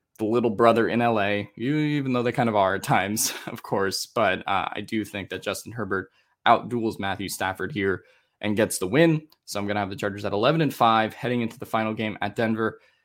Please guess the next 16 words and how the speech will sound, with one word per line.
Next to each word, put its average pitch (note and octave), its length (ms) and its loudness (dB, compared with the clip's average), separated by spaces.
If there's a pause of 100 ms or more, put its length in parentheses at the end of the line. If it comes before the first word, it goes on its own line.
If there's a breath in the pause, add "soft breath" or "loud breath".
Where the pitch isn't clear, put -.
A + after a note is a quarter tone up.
(300 soft breath)
And A2 140 4
I G2+ 60 4
did D3 320 4
say C3+ 260 4
that C3 100 6
the A#2 100 0
Chargers A#2 380 0
would A2+ 200 -2
split. A2+ 380 -4
They - 220 -6
finished C3 300 -6
the A#2 80 -6
season A#2 340 -2
at G2+ 80 -2
Mile G#2 280 2
High. G#2+ 460 0